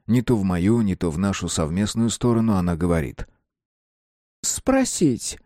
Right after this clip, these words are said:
что мы думаем об этом твоем фильме?" Прямо сейчас мне не хочется это обсуждать, но я пользуюсь ее словами как лишним поводом удержать растекающиеся мысли. "И что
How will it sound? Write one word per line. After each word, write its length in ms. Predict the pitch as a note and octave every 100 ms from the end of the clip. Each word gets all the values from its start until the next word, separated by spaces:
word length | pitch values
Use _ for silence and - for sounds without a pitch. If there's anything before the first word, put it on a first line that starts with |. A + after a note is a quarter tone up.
| _ -
что 420 | - - D4+ A#3+
мы 360 | A3 A#3 G#3+
думаем 560 | E3+ E3 D3+ E3+ G#3 B3
об 160 | F#3 C#3+
этом 280 | C3+ D#3
твоем 400 | E3 D3+ C#3+ E3
фильме?" 640 | F#3+ - C4 F3 B2 B2 - _ _ _ _ _ _ _
Прямо 260 | G2 G2+
сейчас 420 | G2 G2+ B2+ A#2 F#2
мне 180 | F#2+
не 100 | G2
хочется 480 | A2 A2 F2+ - -
это 220 | D#2 D2+
обсуждать, 580 | D2+ - E2 E2+ D2 - - _
но 80 | F2+
я 160 | G#2 G#2
пользуюсь 560 | A#2 A2 D#2+ F2 D#2
ее 160 | F2+ E2
словами 500 | - E2 D#2+ G2 G#2
как 220 | G2 F2
лишним 420 | F2 F#2+ - E2 D2
поводом 400 | F#2 G2+ G#2+ G#2
удержать 500 | E2 C#2+ E2 G2+ - -
растекающиеся 1160 | F#2 A2 A2 - G#2+ G2+ F2 D#2+ F#2+ F#2 - G#2
мысли. 540 | A2 F#2 - C2+ - - _ _ _ _
"И 160 | F#3+ E3+
что 420 | - E3+ E3